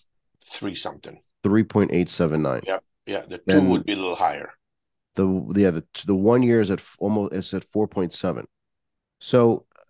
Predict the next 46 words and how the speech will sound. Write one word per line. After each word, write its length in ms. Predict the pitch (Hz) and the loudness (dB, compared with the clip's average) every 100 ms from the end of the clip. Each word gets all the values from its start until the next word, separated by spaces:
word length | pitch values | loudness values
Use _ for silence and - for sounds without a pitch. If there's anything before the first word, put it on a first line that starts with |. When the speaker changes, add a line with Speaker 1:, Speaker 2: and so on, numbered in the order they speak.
| _ - | _ -20
Speaker 2:
uh, 520 | - _ _ _ - | -20 _ _ _ -4
technically 420 | - 151 262 247 | 0 0 0 -2
short 340 | 127 143 156 - | -2 -2 -2 0
term 260 | 147 165 | 0 0
for 140 | 117 90 | -4 -6
big 200 | 113 117 | -4 -4
investors 520 | 104 117 - 113 90 | -2 -4 -4 -8 -8
who 160 | 95 | -10
their 180 | 90 90 | -4 -6
cost 340 | - 107 107 - | -2 -4 -2 -8
of 80 | |
ca-, 120 | - - | -8 -4
like, 120 | 104 | -4
a 60 | |
pension 300 | - 147 147 | -2 -2 -2
fund's 240 | 135 117 101 | -4 -4 -4
cost 320 | - 104 - | -2 -2 -4
of 80 | 87 | -8
capital 480 | 104 98 87 76 78 | -4 -4 -6 -8 -10
is 100 | - | -12
what, 160 | - | -16
four, 360 | _ 90 98 101 | _ -2 0 -2
four 200 | - 98 | -2 -2
and 80 | 98 | 0
a 40 | |
half 140 | 95 | -4
percent? 380 | - 87 98 123 - _ _ _ _ _ _ _ 127 _ _ _ | -6 -4 -4 -4 -12 _ _ _ _ _ _ _ -20 _ _ _
They, 220 | 87 104 | 0 2
they're, 220 | 101 104 85 - _ | 4 0 -2 -16 _
they 120 | 107 | 2
could 160 | 98 92 | 2 0
put 200 | 117 123 | 0 2
all 200 | 104 117 | 2 2
their 120 | 113 | 2
money 320 | 107 113 113 | 0 0 0
in 120 | 98 95 | -2 -2
that 280 | 110 113 | -2 -4
and 120 | 76 90 | -6 -8
make 160 | 92 | -8
a 40 | 85 | -10
spread 380 | - - 113 | -8 -4 -2
of 100 | 98 | -2
almost 260 | 92 90 85 | -4 -4 -6
fifty 240 | 98 - | -8 -6
basis 340 | 92 110 117 - | -2 -2 -4 -12
points. 220 | - | -18